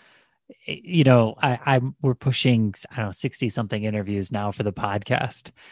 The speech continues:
And, um, your description of the power of story really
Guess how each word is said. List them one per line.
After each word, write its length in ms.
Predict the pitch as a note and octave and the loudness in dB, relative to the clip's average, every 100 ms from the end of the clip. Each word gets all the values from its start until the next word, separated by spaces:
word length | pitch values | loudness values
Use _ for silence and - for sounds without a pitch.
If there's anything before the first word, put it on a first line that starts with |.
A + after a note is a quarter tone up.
| - _ - | -20 _ 0
And, 500 | C3+ B2 A#2+ A#2 A2 - | 4 6 8 6 2 0
um, 420 | C#3 B2 A#2 A#2 - | 4 6 4 0 -2
your 160 | D#3 C3 | 4 6
description 540 | B2+ - E3+ - E3 | 6 4 2 4 4
of 120 | C3+ A2 | 4 4
the 80 | |
power 400 | - - B2 B2+ | -2 2 4 4
of 140 | D3+ D3+ | 2 -2
story 520 | - D#3+ D#3 D#3+ D3+ | 0 2 2 0 -2
really 840 | C#3+ A#2+ B2+ C3 B2+ A#2+ A#2 A2 | -4 2 4 4 4 4 4 0